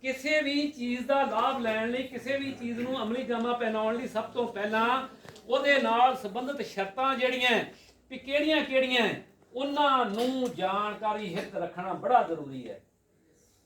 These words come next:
ਬਲਾਕ ਵਲਟੋਆ ਦੇ ਵਿੱਚ ਬੜੀ ਪੁਰਾਣੀ ਗੱਲ ਹੈ, ਮੇਰੀ ਟ੍ਰੇਨਿੰਗ ਲੱਗ ਗਈ ਤੇ ਸਰਪੰਚ ਸਾਹਿਬ ਆ ਗਏ, ਇੱਕ ਦਿਨ ਮੈਨੂੰ ਕਹਿੰਦੇ, ਮੈਂ ਸੱਤਰ ਬੰਦੇ ਮੈਨੂੰ ਕਹਿ ਤਾ ਕਿ ਲੈ ਜਾਓ ਜੀ, ਉੱਥੇ ਤਰਨਤਾਰਨ ਕੈਂਪ ਲੱਗਾ ਤੇ ਇਹਨਾਂ ਨੂੰ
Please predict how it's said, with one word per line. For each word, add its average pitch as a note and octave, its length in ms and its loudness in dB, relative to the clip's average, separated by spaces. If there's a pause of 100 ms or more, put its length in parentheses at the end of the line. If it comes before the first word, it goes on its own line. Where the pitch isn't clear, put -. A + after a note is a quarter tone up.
(120)
ਬਲਾਕ B3 300 6
ਵਲਟੋਆ B3+ 400 8
ਦੇ C#4 100 10
ਵਿੱਚ C4+ 120 4
ਬੜੀ C#4 220 0
ਪੁਰਾਣੀ A#3+ 380 0
ਗੱਲ B3+ 160 8
ਹੈ, C4 100 10
ਮੇਰੀ B3+ 160 2
ਟ੍ਰੇਨਿੰਗ A3+ 400 -4
ਲੱਗ G#3+ 160 4
ਗਈ B3 180 -4 (400)
ਤੇ A#3+ 100 4
ਸਰਪੰਚ G#3+ 400 2
ਸਾਹਿਬ A3+ 200 6
ਆ G#3+ 140 6
ਗਏ, G#3+ 120 2
ਇੱਕ G#3+ 160 0
ਦਿਨ A3 200 -4
ਮੈਨੂੰ A3 220 -6
ਕਹਿੰਦੇ, A3+ 240 2
ਮੈਂ A3 180 0
ਸੱਤਰ G#3+ 360 0
ਬੰਦੇ G3+ 240 -2
ਮੈਨੂੰ G3+ 240 -2
ਕਹਿ G#3 240 4
ਤਾ G#3 160 6 (320)
ਕਿ G#3 80 -6
ਲੈ F#3 180 6
ਜਾਓ A3+ 140 8
ਜੀ, A#3 140 4
ਉੱਥੇ G#3 440 2 (340)
ਤਰਨਤਾਰਨ G#3+ 680 2 (220)
ਕੈਂਪ A3 240 -2
ਲੱਗਾ F#3 500 4 (120)
ਤੇ A#3 80 -4
ਇਹਨਾਂ A#3+ 280 2
ਨੂੰ A#3 140 0